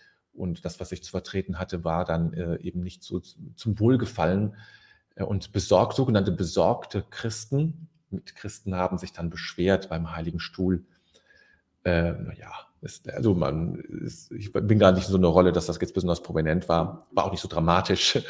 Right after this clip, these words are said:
<laughs> wie das bei solchen Menschen war. Aber es kann schnell passieren, wenn man irgendwelche Verantwortung hat. Heute ist das natürlich nicht mehr so stark, aber so in den neunziger Jahren, da war das noch richtig herbe. Aber es ist nichts passiert, also von daher,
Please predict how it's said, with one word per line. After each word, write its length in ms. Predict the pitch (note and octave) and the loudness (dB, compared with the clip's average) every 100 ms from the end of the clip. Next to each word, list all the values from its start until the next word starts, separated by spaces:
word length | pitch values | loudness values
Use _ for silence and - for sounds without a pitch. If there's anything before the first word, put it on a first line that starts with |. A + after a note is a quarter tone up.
| - | -10
<laughs> 240 | - - - | -10 -12 0
wie 60 | |
das 200 | G#2 G2+ | 0 4
bei 100 | F#2+ | 4
solchen 300 | F#2 G2+ A#2 | 6 4 4
Menschen 320 | G2 G2 - | 0 0 0
war. 120 | G#2+ A#2+ | 2 6
Aber 280 | E3+ F#3+ F#3 - - | 10 10 10 -4 -6
es 140 | - | 4
kann 180 | F#3 E3+ | 6 8
schnell 180 | - C3 | 6 4
passieren, 440 | A#2 - E3+ G3 | 2 2 4 4
wenn 100 | B2+ | 4
man 140 | G2+ E2+ | 2 0
irgendwelche 340 | F2+ F2 E2+ | -2 -6 -8
Verantwortung 560 | - A2 A#2+ A#2 G2 G2 | -6 -6 -6 -8 -8 -8
hat. 160 | - _ _ _ _ _ _ - | -12 _ _ _ _ _ _ -2
Heute 220 | A2+ C3+ | 4 6
ist 80 | G#2+ | 6
das 120 | G2 | 0
natürlich 320 | F#2 F2+ F2 G2+ | -2 -6 -10 -10
nicht 160 | - | -6
mehr 120 | F#2+ | -4
so 100 | E2+ | -6
stark, 380 | E2 - - - | -8 -12 -12 -10
aber 400 | - - - - _ - | -8 -6 -8 -14 _ -4
so 120 | A#2+ | 0
in 60 | |
den 120 | G#2 G2 | 2 4
neunziger 420 | A2 A2+ G#2+ G2 | 2 0 0 2
Jahren, 380 | F2+ F#2 F#2 F2 | 4 4 2 0
da 120 | E2+ | 0
war 120 | E2+ | -2
das 200 | E2+ - | -4 -8
noch 160 | E2 D#2 | -12 -12
richtig 540 | - - D#2+ - _ _ _ _ _ _ _ _ _ _ | -20 -20 -20 -20 _ _ _ _ _ _ _ _ _ _
herbe. 420 | - D#2+ C2+ - _ _ _ - - - - | -12 -10 -10 -14 _ _ _ -20 -20 -20 -8
Aber 460 | - G#2 F#2 - - | 4 8 8 6 -6
es 100 | F#2+ | -8
ist 120 | F#2+ | -6
nichts 160 | E2+ - | -10 -12
passiert, 360 | - - D#2+ - | -14 -10 -10 -8
also 300 | D2+ D2 D#2 | -10 -10 -10
von 160 | D#2 | -10
daher, 260 | D#2 - | -10 -10